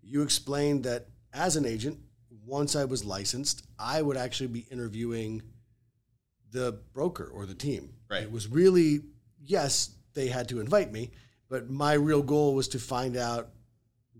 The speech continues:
Speaker 1: who I wanted to work for and what team I wanted to be on, at least as much as who would actually hire me.
Speaker 2: Sure. Um, so you've been in real estate for almost a little over two years, and what would you say is, like, one thing that you're really good at or your superpower?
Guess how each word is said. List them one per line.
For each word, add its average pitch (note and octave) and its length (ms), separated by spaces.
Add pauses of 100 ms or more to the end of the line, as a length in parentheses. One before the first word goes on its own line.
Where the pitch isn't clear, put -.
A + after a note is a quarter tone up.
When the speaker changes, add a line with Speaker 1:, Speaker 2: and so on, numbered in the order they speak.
(260)
Speaker 1:
who E3 180
I C3+ 140
wanted B2+ 380
to A#2+ 140
work A2+ 240
for F2+ 520 (360)
and A#2 200
what B2+ 180
team C3 220
I A2+ 80
wanted G#2+ 300
to G2 40
be G#2+ 160
on, G2 460 (340)
at G#2+ 160
least D#3+ 460
as A#2+ 160
much A2+ 320
as G#2 460 (220)
who A#2+ 120 (100)
would G2 100
actually F2 300
hire F2 300
me. - 60 (680)
Speaker 2:
Sure. B2+ 220 (600)
Um, A2 400
so - 200
you've A#2 160
been A#2+ 120
in A#2+ 100
real A2+ 160
estate A2+ 280
for A#2 80
almost G#2+ 320 (220)
a - 40
little C3+ 220
over B2+ 160
two A#2 180
years, G#2+ 520
and G#2 320
what G#2+ 180
would E3+ 100
you D#3 100
say C3 200
is, A#2 160
like, G#2+ 160
one G#2+ 160
thing G#2 240
that F2+ 140
you're F#2 300
really G2 240
good B2+ 180
at A2+ 240
or G2 100
your F#2 140
superpower? E2+ 580